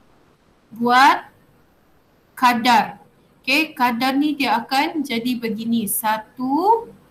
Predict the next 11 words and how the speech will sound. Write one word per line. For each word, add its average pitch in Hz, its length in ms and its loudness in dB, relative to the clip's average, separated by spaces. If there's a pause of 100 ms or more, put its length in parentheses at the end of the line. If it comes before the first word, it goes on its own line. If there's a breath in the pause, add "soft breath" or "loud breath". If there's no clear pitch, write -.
(340)
U 226 100 0
S 226 240 2
D 226 160 0
satu 254 800 -2 (1400)
per 320 560 6 (800)
R 220 240 2
M 294 220 4 (180)
empat 233 400 0
ringgit 233 560 -2
sepuluh 208 640 -8
sen. 196 460 -8